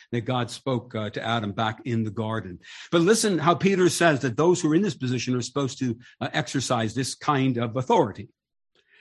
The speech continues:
"I exhort the elders among you, as a fellow elder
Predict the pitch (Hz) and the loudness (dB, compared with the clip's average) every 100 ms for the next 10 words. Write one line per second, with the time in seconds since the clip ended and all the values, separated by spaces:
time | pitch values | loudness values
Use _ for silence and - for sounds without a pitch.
0 | - 143 160 147 202 226 185 170 165 160 | -4 2 4 6 8 6 8 4 4 2
1 | 147 139 143 110 85 127 139 135 190 208 | 2 2 2 0 -2 -2 -2 4 6 8
2 | 190 151 151 113 92 | 8 6 4 2 -4